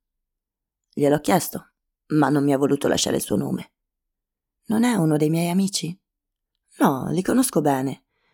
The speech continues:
Questo era un signore molto serio, alto e magro, con un abito scuro." Salì le scale pensando a chi poteva essere la persona che lo cercava. Entrò in camera e si sedette sul letto,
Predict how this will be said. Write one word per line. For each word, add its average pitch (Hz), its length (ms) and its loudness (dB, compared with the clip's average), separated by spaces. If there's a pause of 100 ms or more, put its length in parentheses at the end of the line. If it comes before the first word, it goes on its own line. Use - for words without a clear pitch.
Questo - 260 -4
era 147 140 2
un 151 80 2
signore 185 400 2
molto 185 260 -2
serio, 127 520 -4
alto 185 420 -2
e 160 80 2
magro, 139 480 -4 (120)
con - 200 0
un 175 100 4
abito 143 300 0
scuro." - 480 -10 (1200)
Salì 220 380 -4
le 170 100 0
scale 165 380 0
pensando 135 440 -2
a 131 60 -4
chi - 180 -8
poteva 143 460 -4
essere 131 340 -4
la 127 120 -6
persona 135 420 -2
che - 80 -8
lo 123 100 -6
cercava. - 560 -10 (680)
Entrò 151 320 -2
in 151 80 0
camera 170 400 0
e 135 60 -2
si 135 140 -2
sedette 147 440 -4
sul 139 180 -2
letto, - 600 -8